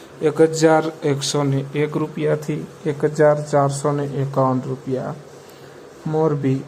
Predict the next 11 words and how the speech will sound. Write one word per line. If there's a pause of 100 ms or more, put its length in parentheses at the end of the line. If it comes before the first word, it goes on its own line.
એક
હજાર
નવસો
રૂપિયાથી
એક
હજાર (100)
ત્રણસો
ને (160)
ચુમ્માલીસ
રૂપિયા. (4000)
તો